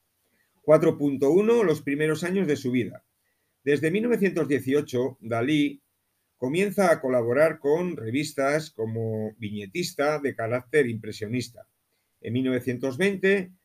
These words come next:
el propio Dalí se tilda de impresionista y su producción juvenil se amplía sobre paisajes, retratos, escenas costumbristas de pescadores,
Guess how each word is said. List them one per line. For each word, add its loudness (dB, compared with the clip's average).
el -4
propio 0
Dalí 0
se -8
tilda 2
de 2
impresionista -2
y 0
su -4
producción -2
juvenil -4
se -2
amplía 2
sobre 0
paisajes, -4
retratos, -2
escenas -2
costumbristas -4
de 0
pescadores, -2